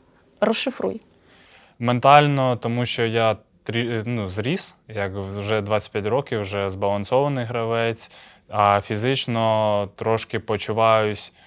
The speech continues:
Speaker 2: себе набагато краще, ніж раніше, тому що набрав трошки мишечної маси, знаєте, там, а,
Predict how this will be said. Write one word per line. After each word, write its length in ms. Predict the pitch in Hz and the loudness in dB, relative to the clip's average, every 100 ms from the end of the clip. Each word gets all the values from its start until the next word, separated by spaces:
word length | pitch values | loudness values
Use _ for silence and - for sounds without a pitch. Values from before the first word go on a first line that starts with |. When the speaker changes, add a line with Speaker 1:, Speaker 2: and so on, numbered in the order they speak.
| - _ - | -20 _ -18
Speaker 2:
себе 380 | - 107 107 117 | -8 -4 0 0
набагато 600 | 113 110 110 113 110 104 | 2 2 2 2 0 -2
краще, 420 | 120 127 - 110 | 2 2 2 -4
ніж 480 | 107 107 101 - 101 | -4 -4 -4 -8 -6
раніше, 640 | 104 101 104 107 98 98 | -6 -2 -2 -2 -4 -8
тому 260 | 101 104 104 | -8 -6 -6
що 200 | - 101 | -6 -4
набрав 400 | 104 107 107 101 | -4 0 0 0
трошки 500 | 104 101 - 101 98 | -4 -6 -8 -10 -8
мишечної 520 | 101 - 98 101 98 | -8 -10 -12 -10 -6
маси, 460 | 113 156 156 135 110 | -2 -2 -2 -6 -4
знаєте, 440 | 110 110 104 98 | -4 -4 -6 -10
там, 380 | 101 101 101 101 | -8 -8 -8 -10
а, 200 | 98 | -10